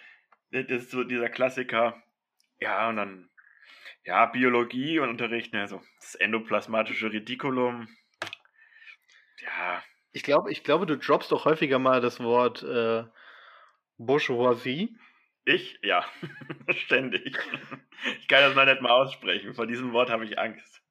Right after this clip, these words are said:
Speaker 2: Ähm, äh, ich, ich versuch ja, ich versuch das, das, äh, die, die, die, ähm, die Ambiguität, äh, oder das, das Wort Ambiguität oder die Ambigkeit.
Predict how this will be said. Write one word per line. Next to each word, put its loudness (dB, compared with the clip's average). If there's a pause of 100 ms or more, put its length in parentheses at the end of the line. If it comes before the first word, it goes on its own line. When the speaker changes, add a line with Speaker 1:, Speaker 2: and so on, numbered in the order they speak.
(1700)
Speaker 2:
Ähm, 2 (2000)
äh, 2
ich, -4
ich -4
versuch 0
ja, 6
ich -2
versuch -2
das, -8 (220)
das, -4
äh, -2 (160)
die, -12
die, -4
die, -4
ähm, -8 (460)
die -2
Ambiguität, 0
äh, 0 (760)
oder -2
das, -2
das -6
Wort 4
Ambiguität 0
oder -2
die -4
Ambigkeit. -2